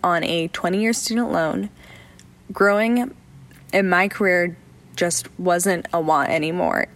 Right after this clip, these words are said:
It felt like a need. This pricey, artsy store I worked at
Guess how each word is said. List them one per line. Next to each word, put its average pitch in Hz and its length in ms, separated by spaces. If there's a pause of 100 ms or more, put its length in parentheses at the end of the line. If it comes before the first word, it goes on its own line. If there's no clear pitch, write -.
(160)
It 180 300
felt - 460
like - 180
a 170 60
need. 170 420 (760)
This 208 340
pricey, 220 640
artsy 196 440
store 196 280
I 165 100
worked 151 240
at 165 240